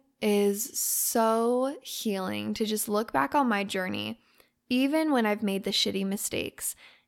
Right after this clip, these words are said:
even when I've, yeah, made decisions that I didn't like. Um,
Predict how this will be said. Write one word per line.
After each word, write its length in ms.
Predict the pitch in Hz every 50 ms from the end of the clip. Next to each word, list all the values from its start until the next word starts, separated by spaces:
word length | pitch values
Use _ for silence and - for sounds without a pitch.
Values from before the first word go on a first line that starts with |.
| _ -
even 500 | - 240 247 254 254 269 285 285 277 254
when 480 | 233 214 208 202 202 202 202 208 - - -
I've, 540 | 202 196 196 196 190 190 190 196 233 - - _ _ _ _ -
yeah, 180 | 226 202 202
made 320 | 202 202 208 208 208 214 214
decisions 840 | 233 208 - - 196 190 220 233 240 262 285 302 311 294 - - - - - _ _ _ _ _ - 220 233 - -
that 480 | - 214 202 196 196 196 196 214 - - - _ _ _
I 180 | - 208 202 196
didn't 440 | 202 214 202 202 196 196 - - -
like. 600 | 196 196 190 208 214 - - - - - - - - - - - - - _ _ _ -
Um, 560 | 226 214 202 196 196 196 208 214 214 233 254